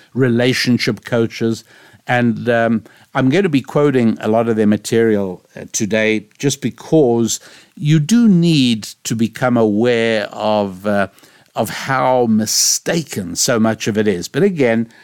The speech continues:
as you know, I never ask you to take what I tell you on faith. I tell you things and then I ask you to subject it to real world testing.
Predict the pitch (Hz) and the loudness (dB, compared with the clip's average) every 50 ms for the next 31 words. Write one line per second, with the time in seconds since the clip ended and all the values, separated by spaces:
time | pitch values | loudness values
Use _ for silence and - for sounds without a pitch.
0 | - _ _ - - 127 131 131 - 139 135 127 123 120 127 - 147 156 160 170 | -20 _ _ -8 -4 -2 -2 -2 0 0 2 2 2 2 0 -2 -2 -2 0 2
1 | 165 170 170 180 202 214 220 214 165 131 113 104 98 - - 123 123 131 120 - | 2 2 2 4 4 4 2 2 2 2 0 0 0 0 -2 -2 -2 -2 -2 -4
2 | - - - 101 90 78 73 - _ _ _ _ _ _ _ - 143 135 135 - | -6 -8 -6 -8 -8 -8 -10 -16 _ _ _ _ _ _ _ -2 -2 -2 -2 -2
3 | - 147 147 147 143 - 139 120 117 117 113 113 - - 127 123 123 120 120 120 | -2 -2 -2 -2 0 0 0 0 2 0 0 -2 -4 -2 -2 0 0 2 2 2
4 | 113 110 107 110 104 - - 143 113 98 - - - _ _ _ _ - - _ | 2 2 2 0 -2 -2 -2 -4 -4 -4 -6 -10 -18 _ _ _ _ -20 -20 _
5 | _ _ _ - 107 110 107 - - - 170 190 196 180 170 160 139 - - 127 | _ _ _ -8 -6 -4 -4 -4 -2 -2 0 0 2 2 0 0 0 0 0 2
6 | 123 131 123 113 123 107 104 120 143 160 175 165 156 123 - 143 160 180 170 - | 2 2 2 2 2 2 2 2 2 2 0 0 0 -2 -2 0 0 0 -2 -2
7 | - - 160 156 143 147 135 - - 131 110 101 87 113 151 160 156 - _ - | -2 0 0 2 2 2 0 0 0 -2 -2 -4 -4 -4 -4 -4 -4 -8 _ -4
8 | 165 156 139 - _ - - 135 127 127 127 127 127 127 117 107 101 107 120 131 | -4 -4 -4 -6 _ -2 0 2 4 4 4 2 2 0 0 -2 0 2 2 4
9 | 143 147 143 139 131 113 107 113 117 120 120 120 120 120 110 - - - 127 110 | 4 4 4 2 0 0 0 2 2 4 4 4 2 2 0 -4 -6 -4 -4 -4
10 | 98 - - - - - - | -4 -4 -8 -10 -14 -20 -20